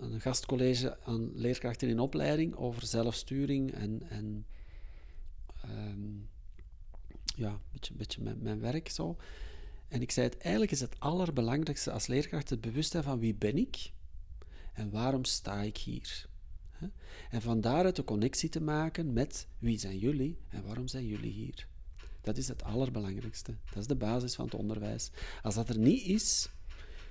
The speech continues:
ja, dan, dan heb je lastige kinderen en moeilijke klassen en dan moeten die gemanaged worden en bes-, betucht worden en gemotiveerd worden om nog iets te leren en, enzovoort, hè.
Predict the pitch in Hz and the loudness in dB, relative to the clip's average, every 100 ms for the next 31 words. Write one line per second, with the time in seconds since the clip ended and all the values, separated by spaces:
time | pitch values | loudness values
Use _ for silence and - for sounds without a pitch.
0 | - - 117 143 110 107 117 120 120 - | -8 0 4 6 6 4 4 6 6 6
1 | 127 110 110 135 - 139 131 - 143 139 | 4 6 4 4 2 2 0 0 2 4
2 | 143 135 123 113 135 151 139 - - 117 | 6 8 8 10 10 10 6 0 0 2
3 | 135 - 147 151 120 120 113 117 127 120 | 2 4 4 4 4 6 6 6 4 4
4 | 120 113 104 120 147 139 - 139 147 143 | 4 4 6 6 6 4 2 2 4 4
5 | 123 117 113 113 110 - 131 127 - 165 | 6 6 4 4 0 -2 -6 -6 4 4
6 | - - 139 147 143 135 123 117 - - | 4 4 4 4 4 6 6 4 0 -8
7 | - - 139 127 135 135 104 - 135 160 | -8 4 10 12 12 10 8 6 8 6
8 | 131 147 156 156 143 127 120 117 - - | 6 8 10 10 10 10 10 8 6 4
9 | 104 104 131 170 160 160 139 117 113 113 | 6 12 12 12 10 6 4 4 4 4
10 | 117 117 110 113 113 113 - 139 | 2 0 0 6 6 6 0 -2